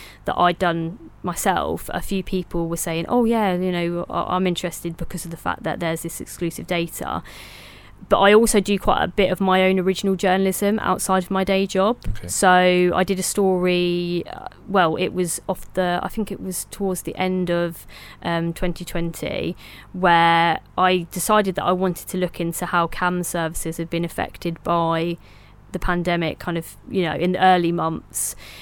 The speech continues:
Speaker 1: And so I did my own freedom of information requests. I collected it all in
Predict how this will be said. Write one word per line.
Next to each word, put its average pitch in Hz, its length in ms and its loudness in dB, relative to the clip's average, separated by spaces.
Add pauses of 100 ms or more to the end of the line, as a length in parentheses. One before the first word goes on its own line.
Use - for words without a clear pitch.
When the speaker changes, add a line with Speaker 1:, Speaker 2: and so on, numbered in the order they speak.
(300)
Speaker 1:
And 180 220 0
so 180 580 4
I 185 120 2
did 180 520 0
my 190 280 4
own 202 500 4
freedom 180 340 0
of 180 140 -4
information 180 480 -2
requests. 170 640 -2
I 170 60 -6
collected - 560 -2
it - 80 0
all 170 460 -2
in 170 600 -2